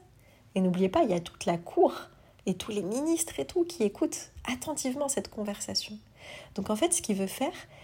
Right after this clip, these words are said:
c'est essayer de piéger Moussa alayhi salam afin qu'il dise « Ah, euh, bah oui, oui, tout à fait. » Il, il peut dire deux choses.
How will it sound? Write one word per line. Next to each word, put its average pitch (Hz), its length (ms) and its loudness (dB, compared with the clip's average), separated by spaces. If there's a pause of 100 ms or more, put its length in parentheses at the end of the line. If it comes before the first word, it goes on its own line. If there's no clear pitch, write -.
(200)
c'est - 200 2
essayer 214 340 2
de 208 120 -2 (200)
piéger 277 460 2
Moussa 233 320 0
alayhi 196 200 -2
salam 208 320 0 (580)
afin 240 340 2
qu'il 196 260 -2
dise « 240 460 2 (440)
Ah, 247 260 6
euh, 190 320 2
bah 180 220 2
oui, 240 180 8
oui, 226 140 4
tout - 140 -8
à 185 60 6
fait. » - 200 0 (320)
Il, 208 200 0
il 240 80 0
peut 294 120 6
dire 254 180 8
deux 220 120 6
choses. - 440 2